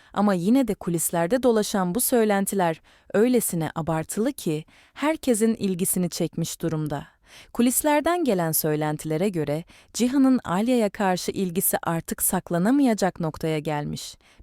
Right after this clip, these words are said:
Birlikte geçirilen uzun çekim saatleri, arka planda yapılan provalar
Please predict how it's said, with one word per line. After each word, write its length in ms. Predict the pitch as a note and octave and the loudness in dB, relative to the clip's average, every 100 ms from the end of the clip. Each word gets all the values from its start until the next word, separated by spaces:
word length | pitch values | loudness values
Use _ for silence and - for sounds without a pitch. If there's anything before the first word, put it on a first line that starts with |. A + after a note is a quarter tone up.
| - | 0
Birlikte 360 | G#3 A3+ - | 0 0 -2
geçirilen 640 | A3+ G3 - F#3 F3+ F3 E3 | 0 -2 -2 -2 0 0 -2
uzun 300 | - D#3+ B3+ | -4 0 2
çekim 340 | - A3 D4+ | 2 0 2
saatleri, 640 | D#4+ - F#3 E3 D#3+ D3+ D3 _ - - | 0 0 0 -2 -4 -4 -6 _ -20 -10
arka 320 | - D#3+ - | -6 -4 -2
planda 420 | - A#3 F#3 F3 | 0 0 0 0
yapılan 440 | F3 E3 E3+ D#3+ D3+ | 0 -2 -2 -2 -2
provalar 600 | - E3+ G#3 G3+ F3+ | 0 0 4 2 2